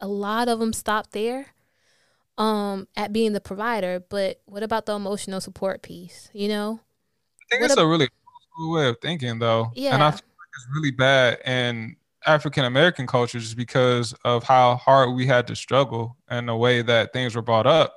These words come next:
Speaker 1: Mm-hmm.
Speaker 2: You know, like, it was like the man had to go out and provide, and then the woman stayed home and took care of the kids, and that was just barely scraping by.
Speaker 1: Right.
Speaker 2: Now a lot of things are changing, and, you know, you see these women who, like,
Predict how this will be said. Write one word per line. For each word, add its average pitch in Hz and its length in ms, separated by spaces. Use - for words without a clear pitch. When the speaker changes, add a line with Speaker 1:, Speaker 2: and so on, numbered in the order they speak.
Speaker 1:
Mm-hmm. 196 300
Speaker 2:
You - 800
know, 131 160
like, 120 260
it 139 40
was 131 120
like 127 200
the 120 80
man 131 240
had 127 160
to 127 60
go 131 120
out 120 40
and 120 80
provide, 123 520
and 117 160
then 120 240
the 117 80
woman 123 200
stayed 120 180
home 120 240
and 113 160
took 127 160
care 117 120
of 107 60
the 107 40
kids, 127 440
and 110 200
that 135 140
was 135 160
just 113 180
barely 120 240
scraping 110 380
by. 101 320
Speaker 1:
Right. 202 320
Speaker 2:
Now 143 340
a 127 60
lot 135 200
of 127 120
things 135 220
are 104 100
changing, 135 580
and, 110 440
you 131 140
know, 139 200
you 139 120
see 151 160
these 127 200
women 135 300
who, 131 340
like, 113 180